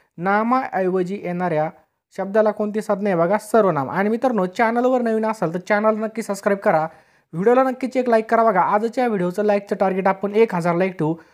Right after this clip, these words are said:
तुम्ही नक्कीच पूर्ण करणार आहे. पुढचा प्रश्न पहा, "गरजेल तो करील काय" या वाक्याच्या संबंधित अध्याहत ओळखायचं आपल्याला. "गरजेल तो करील काय", तर राईट आन्सर आहे बघा,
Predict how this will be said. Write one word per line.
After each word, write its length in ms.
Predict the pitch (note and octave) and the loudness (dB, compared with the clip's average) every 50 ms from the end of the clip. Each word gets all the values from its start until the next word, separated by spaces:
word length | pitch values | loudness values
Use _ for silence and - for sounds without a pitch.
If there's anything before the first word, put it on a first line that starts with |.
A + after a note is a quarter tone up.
| _ _ _ - | _ _ _ -6
तुम्ही 160 | A3 G#3 G#3 | -4 -2 -2
नक्कीच 300 | A#3 A3+ A3+ - B3+ B3 | -4 -4 -2 -4 -4 -2
पूर्ण 300 | - - G3+ G3+ G3 F#3+ | -2 -2 -2 -2 -2 -2
करणार 260 | F3 E3+ E3 F3 E3+ | -2 -2 -2 -2 -2
आहे. 120 | D3+ A#2 A#2 - _ _ _ _ _ _ _ _ _ _ | -4 -4 -8 -10 _ _ _ _ _ _ _ _ _ _
पुढचा 220 | C4+ C4 C#4 D4 | -6 0 2 2
प्रश्न 280 | D4 D4+ - - B3+ A#3 | 2 2 -2 -2 -2 0
पहा, 300 | A#3 A#3+ G3+ F#3+ G3 G3+ G3+ G3 G3+ | 2 4 4 4 4 2 -2 -2 0
"गरजेल 480 | B3+ C4 C4 B3+ A#3 C4 C#4 C#4 C4 - | 2 2 2 2 0 -2 -2 -2 0 0
तो 80 | C4 | -2
करील 360 | C4 C4 B3+ A#3+ B3 B3+ B3 A#3+ | 0 2 2 2 4 2 0 0
काय" 300 | - A#3 F#3+ F3 F3 F#3+ | 2 2 4 4 2 2
या 140 | A3+ A#3+ | 0 0
वाक्याच्या 480 | A#3 A#3 A#3 A#3 - - A#3+ - B3 A#3 | 0 0 -2 -2 -4 -6 -4 -2 -4 -4
संबंधित 520 | A#3+ - A#3+ A#3 A3 G3+ F#3+ F#3+ G#3 A3+ A3 - - _ _ _ _ _ _ _ _ _ _ _ _ _ _ _ _ _ _ | -2 -2 0 0 2 2 2 2 0 0 -2 -4 -12 _ _ _ _ _ _ _ _ _ _ _ _ _ _ _ _ _ _
अध्याहत 520 | F3 A3 B3 A3+ G#3+ A#3+ A3+ F#3+ F#3+ A#3 A#3 A#3+ - | -10 -10 -10 -6 -4 -4 -4 -2 -2 -4 -4 -4 -2
ओळखायचं 420 | F#3+ F#3+ G3 G3+ G3+ F3 D#3 D3 D#3+ | 0 2 2 2 2 0 -2 0 -2
आपल्याला. 220 | C#3+ D3+ D3 D3 D#3 D#3+ | -2 0 -2 -2 0 2
"गरजेल 460 | G3 G#3+ G#3+ G3+ G#3 A#3+ A#3 A#3 A#3 | 2 2 2 2 0 -2 -2 0 0
तो 80 | A3 G#3 | -2 -2
करील 300 | - G3+ F#3 E3+ D3+ C#3+ | 0 0 0 0 0 -2
काय", 260 | C#3 D3 B2 A2+ A2+ - _ _ _ _ _ _ _ _ _ _ | -2 -2 -2 -2 -4 -8 _ _ _ _ _ _ _ _ _ _
तर 60 | F#3+ G3+ | -6 -6
राईट 220 | A#3+ C4+ C#4 B3+ | -6 -4 0 0
आन्सर 240 | C#4 C#4+ C#4 B3+ C4 | 0 0 0 0 0
आहे 80 | A#3 | 0
बघा, 300 | A3+ A#3 A3 G#3+ A3+ - | 0 2 2 2 2 2